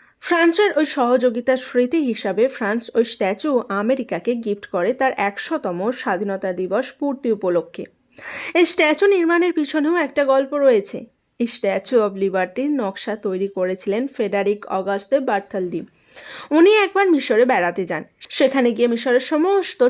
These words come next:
সুন্দর ভাস্কর্য দেখে তিনি ভাবেন যে তিনিও নিজের বানানো কিছু ভাস্কর্যের ছাপ সেখানে ছেড়ে যাবেন। সেই সময় মিশরে চলছিল সুয়েজ খালের কাজ, যাতে করে ইউরোপ এবং আমেরিকা থেকে আসা সমস্ত জাহাজের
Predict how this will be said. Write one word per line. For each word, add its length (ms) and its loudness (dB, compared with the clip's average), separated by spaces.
সুন্দর 380 0
ভাস্কর্য 600 -2
দেখে 280 -4
তিনি 220 0
ভাবেন 340 -2
যে 160 -2
তিনিও 340 -2
নিজের 240 0
বানানো 440 -4
কিছু 200 -10
ভাস্কর্যের 580 -6
ছাপ 180 -2
সেখানে 300 -8
ছেড়ে 360 -4
যাবেন। 240 -8
সেই 240 4
সময় 260 4
মিশরে 380 2
চলছিল 300 0
সুয়েজ 320 2
খালের 340 -2
কাজ, 140 -4
যাতে 300 2
করে 260 -2
ইউরোপ 300 0
এবং 140 -2
আমেরিকা 340 -6
থেকে 240 -10
আসা 260 -6
সমস্ত 440 -4
জাহাজের 400 -2